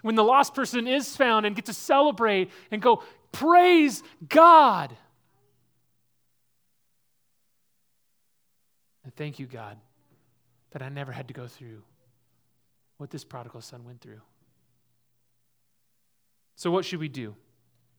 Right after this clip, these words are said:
If God, first, if God must find, we must pray. If God must find, we must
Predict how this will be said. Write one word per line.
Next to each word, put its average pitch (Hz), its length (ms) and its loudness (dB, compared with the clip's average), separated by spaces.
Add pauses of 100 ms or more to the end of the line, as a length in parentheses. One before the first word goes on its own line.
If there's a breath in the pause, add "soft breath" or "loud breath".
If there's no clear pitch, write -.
(1120)
If 147 200 -18
God, 190 380 -2 (880)
first, 190 260 -8
if 135 100 -16
God 190 240 -4
must 180 240 -10
find, 117 420 -12 (840)
we 160 120 -8
must 165 260 -12
pray. 104 260 -18 (2750)
If - 140 -18
God 214 240 -2
must 214 300 -6
find, 170 320 -6
we 170 160 -10
must 156 440 -10